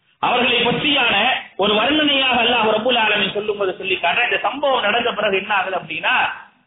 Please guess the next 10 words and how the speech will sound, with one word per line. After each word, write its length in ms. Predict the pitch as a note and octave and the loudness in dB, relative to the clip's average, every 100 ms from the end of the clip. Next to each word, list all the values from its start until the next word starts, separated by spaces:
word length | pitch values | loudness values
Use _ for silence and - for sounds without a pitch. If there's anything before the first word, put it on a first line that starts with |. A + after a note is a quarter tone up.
| _ _ _ _ _ - | _ _ _ _ _ -4
அன்சாரிகள்கிட்ட 600 | F3+ B3 C4+ A#3+ G3+ F#3 F3+ | -2 0 0 2 2 0 0
போய் 260 | G#3 F#3 | 0 0
பேசுறான். 300 | F#3+ E3+ C3+ | 0 0 -2
"என்னப்பா, 380 | G3 C4+ C4 A3+ | -4 -6 -4 -2
எப்ப 360 | G3 - C#4 B3+ | -2 0 0 0
பார்த்தாலும் 440 | A#3 A#3+ A#3 A3+ | 0 0 0 0
நீங்க 200 | G#3 F#3+ | -2 -2
வந்து 520 | F#3 G3+ G#3 - - - | -2 0 -2 -2 -6 -2
எல்லாத்தையும் 640 | F#3 C4 C4 C4+ C4+ G3+ | 0 2 0 0 0 0
பணிஞ்சு 280 | A3 A#3 | 0 0